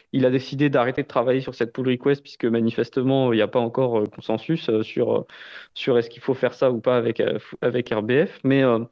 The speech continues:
ce que je veux dire, c'est que voilà, il y a, il y a deux choses. Il y a, euh, l'incitation individuelle qui peut faire qu'un individu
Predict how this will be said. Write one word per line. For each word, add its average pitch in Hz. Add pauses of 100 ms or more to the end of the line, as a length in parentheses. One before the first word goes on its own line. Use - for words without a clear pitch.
(400)
ce -
que 143
je 135
veux 147
dire, 180
c'est 151
que 123
voilà, 139
il 123
y 139
a, 123
il 147
y 147
a 139
deux 147
choses. 170
Il 131
y 139
a, 139
euh, 127
l'incitation 160
individuelle 147
qui -
peut 139
faire 160
qu'un 127
individu 135